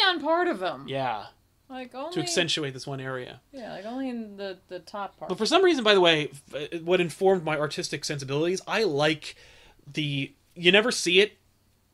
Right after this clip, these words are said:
Speaker 2: but with Max, where he's, where his claw's in profile, there's this real sharp line work.
Speaker 1: Yeah.
Speaker 2: That accentuates his,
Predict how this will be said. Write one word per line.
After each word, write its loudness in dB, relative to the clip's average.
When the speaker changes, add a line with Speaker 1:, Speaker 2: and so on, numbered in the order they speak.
Speaker 2:
but -2
with -2
Max, 0
where 0
he's, -4
where -8
his -2
claw's -4
in -4
profile, 0
there's -4
this -6
real 4
sharp 4
line -2
work. -16
Speaker 1:
Yeah. -10
Speaker 2:
That -8
accentuates 0
his, -4